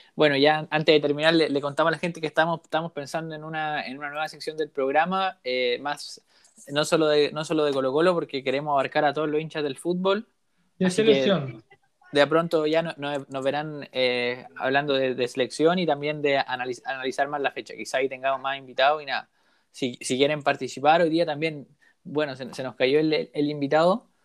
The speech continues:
Speaker 1: pero si quieren participar, es cosa de que, de que me escriban y como Franco ya, ya no está desaparecido de las redes sociales, es cosa de que me escriban y nada, y, y están todos invitados, todos nuestros, nuestros oyentes siempre invitados
Speaker 2: Ya.
Speaker 1: a participar, sean de, del equipo que sean, acá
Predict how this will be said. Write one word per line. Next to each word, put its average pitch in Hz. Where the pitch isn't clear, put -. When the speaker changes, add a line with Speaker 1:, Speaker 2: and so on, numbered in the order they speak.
Speaker 1:
pero 120
si 131
quieren 147
participar, 139
es 117
cosa 139
de 127
que, 120
de 117
que 113
me 110
escriban 160
y 123
como 113
Franco -
ya, 127
ya 127
no 127
está 131
desaparecido 127
de 151
las 139
redes 143
sociales, 156
es 131
cosa 147
de 139
que 135
me 131
escriban 165
y 143
nada, 127
y, 110
y -
están 135
todos 143
invitados, 131
todos 135
nuestros, 120
nuestros 117
oyentes 131
siempre 131
invitados 127
Speaker 2:
Ya. -
Speaker 1:
a 131
participar, 127
sean 131
de, 123
del 113
equipo 123
que 117
sean, 139
acá 120